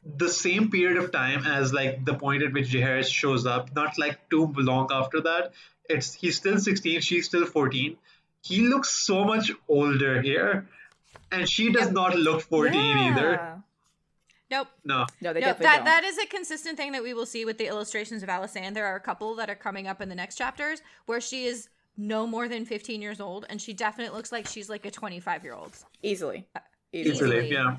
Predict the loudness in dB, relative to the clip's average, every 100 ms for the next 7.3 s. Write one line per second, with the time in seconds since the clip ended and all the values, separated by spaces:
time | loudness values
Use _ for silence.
0 | -4 -6 -2 2 2 2 0 0 -2 -2
1 | -2 -2 -2 0 0 0 -6 -6 -8 -6
2 | -6 -6 -8 -10 -8 -8 -10 -8 -10 -10
3 | -12 -10 -12 -12 -14 -14 -6 -2 0 0
4 | -2 -8 _ _ _ -6 0 2 4 4
5 | 2 0 4 4 4 0 -2 -4 -2 0
6 | 2 2 2 2 2 2 2 2 0 2
7 | 2 2 2